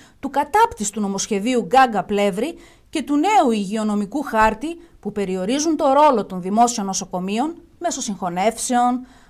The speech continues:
αλλαγών χρήσης των μονάδων και μετατόπισης της χρηματοδότησης από τον κρατικό προϋπολογισμό στον εοπι και ανοίγουν διάπλατα την πόρτα στα ιδιωτικά συμφέροντα.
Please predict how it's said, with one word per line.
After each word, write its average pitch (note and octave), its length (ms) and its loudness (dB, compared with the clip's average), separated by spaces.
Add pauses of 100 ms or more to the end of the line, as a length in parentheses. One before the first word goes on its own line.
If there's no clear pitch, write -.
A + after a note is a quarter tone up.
αλλαγών B3+ 460 4
χρήσης A3+ 520 -2
των G#3+ 140 -4
μονάδων A#3 760 0
και G4 140 -2
μετατόπισης D4 680 -2
της A3 160 -8
χρηματοδότησης A3 680 -2
από G3+ 140 -6
τον A3 120 -6
κρατικό G3 380 -6
προϋπολογισμό G3 720 -6
στον G#3 220 -8
εοπι F#3 440 -6 (480)
και - 100 0
ανοίγουν F4+ 340 2
διάπλατα D4 680 4
την G#3 200 -8
πόρτα B3+ 340 6
στα C#4 160 -4
ιδιωτικά A3 460 0
συμφέροντα. G3+ 720 -4